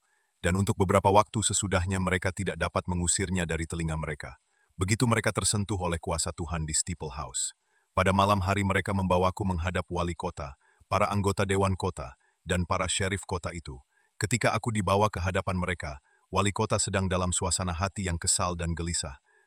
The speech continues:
tetapi kuasa Tuhan menenangkannya. Mereka memeriksaku panjang lebar, dan aku mengatakan kepada mereka bagaimana Tuhan telah menggerakkan aku untuk datang. Setelah beberapa percakapan antara mereka dan aku, mereka mengirim aku kembali ke penjara.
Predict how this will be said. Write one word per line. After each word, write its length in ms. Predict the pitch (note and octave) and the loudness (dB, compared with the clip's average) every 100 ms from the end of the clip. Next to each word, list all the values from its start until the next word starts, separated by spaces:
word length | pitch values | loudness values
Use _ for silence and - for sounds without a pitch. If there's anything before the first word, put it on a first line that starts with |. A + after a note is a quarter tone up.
| - | -8
tetapi 320 | - G#2+ - | 0 0 0
kuasa 320 | - G#2 F#2+ G2+ | -2 -2 -2 -2
Tuhan 240 | G#2+ G2+ | -2 -2
menenangkannya. 800 | F#2+ F2+ E2+ E2+ F2 E2 C#2 C2 _ _ _ - | -2 -2 -2 -4 -4 -6 -6 -12 _ _ _ -4
Mereka 240 | F#2 G#2 A2+ | 0 2 4
memeriksaku 560 | A2 G#2 G2+ G#2+ G#2 A2 | 4 2 2 -2 -2 -2
panjang 320 | G2 F#2 F2+ | 0 0 0
lebar, 400 | E2 D#2 C#2 - _ _ _ | -2 -6 -10 -14 _ _ _
dan 160 | F#2+ F#2+ | 0 2
aku 240 | A2 C3+ | 2 2
mengatakan 480 | B2+ A2 A2+ A2 A2 | 2 2 0 -2 -2
kepada 240 | G2 G2 | -2 -2
mereka 320 | F#2+ F#2+ G2+ G#2+ | 0 0 -2 -2
bagaimana 400 | F#2+ G2 G2 G2 | -2 -2 -2 -4
Tuhan 320 | - G2+ G#2 | -4 -4 -4
telah 240 | G2+ F#2 | -2 -2
menggerakkan 480 | F#2+ F#2 F#2+ - F#2 | -2 -2 -4 -4 -6
aku 240 | F#2 - | -6 -8
untuk 240 | F#2+ F2+ D#2+ | -6 -6 -4
datang. 400 | E2+ - C2+ C2 _ _ _ - | -6 -6 -12 -14 _ _ _ -2
Setelah 320 | - G#2 G#2+ | -2 2 2
beberapa 400 | G2+ F#2+ G2 - | 2 0 0 0
percakapan 640 | - G2+ F#2+ F#2+ G2 G2+ | -4 -4 -4 -4 -2 -2
antara 240 | F#2 F#2 F2+ | -2 -2 -2
mereka 400 | F2+ F#2 G2 F2 | -2 -2 -2 -2
dan 80 | E2+ | -2
aku, 320 | F2+ - D2 - _ _ - | -6 -8 -12 -12 _ _ -2
mereka 240 | F#2+ G2 | -2 0
mengirim 400 | G2+ G2+ G2+ G#2 | 0 2 0 -2
aku 160 | G2 G#2 | -4 -4
kembali 400 | - F#2 F#2 F#2+ | 0 0 0 -2
ke 80 | E2 | -4
penjara. 480 | F2 E2+ D#2+ C#2+ | -4 -2 -4 -8